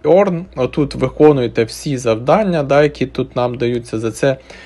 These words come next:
безпосередньо вам накапає ще додатково токенів. І тут є така вкладка Daily Rewards. От кожного дня заходите сюди і натискаєте клейм. Дивіться, за десять днів, якщо ви підряд зайдете в десять днів,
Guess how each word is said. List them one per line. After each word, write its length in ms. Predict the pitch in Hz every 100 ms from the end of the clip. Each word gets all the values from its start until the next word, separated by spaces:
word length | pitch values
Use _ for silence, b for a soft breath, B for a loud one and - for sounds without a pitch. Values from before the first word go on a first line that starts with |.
| B -
безпосередньо 760 | 117 117 117 - 131 127 117
вам 340 | 113 127 117 117
накапає 800 | 113 120 - - 127 120 107 107
ще 240 | - 120
додатково 680 | 113 110 110 - 117 110 104 -
токенів. 540 | 165 190 175 151 135 143 B B B
І 100 | 156
тут 260 | 185 175
є 100 | 147
така 260 | 143 - 131
вкладка 500 | 123 156 175 - 123
Daily 480 | 127 131 143 120 113
Rewards. 440 | 107 95 98 - b b b
От 200 | 143 143
кожного 500 | - 175 180 131 123
дня 300 | 131 131 120
заходите 640 | 113 113 127 120 107 110
сюди 500 | 104 117 131 170 208 190
і 140 | 143 151
натискаєте 720 | 131 - 113 - 139 135 123
клейм. 400 | 117 113 104 95 B B B
Дивіться, 360 | 120 131 123 113
за 300 | 123 127 -
десять 500 | 123 127 143 - 113
днів, 260 | 117 139 156
якщо 280 | 117 - 117
ви 120 | 113
підряд 420 | 113 127 117 110
зайдете 440 | 120 120 113 -
в 60 | 107
десять 420 | 123 123 - 113
днів, 280 | 131 170 190